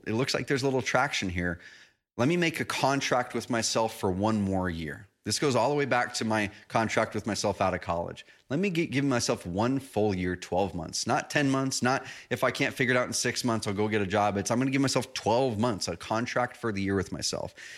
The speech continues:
I did that with Carrot the first year. Contract for myself for the year. Let me put twelve full months into this, see if the idea will work.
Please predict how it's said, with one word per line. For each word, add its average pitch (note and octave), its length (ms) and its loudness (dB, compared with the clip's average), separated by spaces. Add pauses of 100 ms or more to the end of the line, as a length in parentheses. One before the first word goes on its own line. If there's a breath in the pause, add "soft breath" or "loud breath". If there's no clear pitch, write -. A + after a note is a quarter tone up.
(180 loud breath)
I - 80 0
did A#2+ 160 2
that B2+ 120 2
with A2+ 140 -4
Carrot A2 240 0
the G2+ 80 -2
first G2 300 -2
year. F2 140 -2 (280 loud breath)
Contract C3+ 480 2
for C#3 100 -2
myself A#2 400 0
for G#2+ 80 0
the F#2+ 100 -2
year. G#2+ 300 0 (320 loud breath)
Let G#2+ 100 2
me G#2+ 200 4
put - 340 -2
twelve C3+ 260 2
full C3 140 -2
months A2+ 260 0
into G2+ 120 -2
this, G2+ 140 -2
see A2 120 -2
if G2+ 100 -8
the G#2 140 0
idea F#2 260 2
will E2 160 -2
work. D#2 340 -4